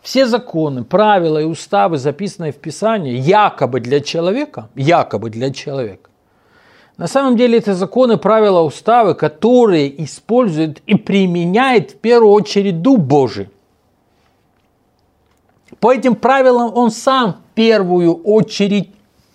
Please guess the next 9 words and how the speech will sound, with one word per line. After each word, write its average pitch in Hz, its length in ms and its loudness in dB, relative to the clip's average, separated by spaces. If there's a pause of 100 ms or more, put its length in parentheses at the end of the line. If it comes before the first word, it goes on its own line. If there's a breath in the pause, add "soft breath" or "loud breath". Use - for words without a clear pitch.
(120)
живёт. 139 560 -8 (2500)
Да, 247 380 2
я 131 360 0
был 233 220 0
сам - 320 -2
в - 40 -6
своё 180 340 2
время 185 320 2
удивлён, 165 600 -2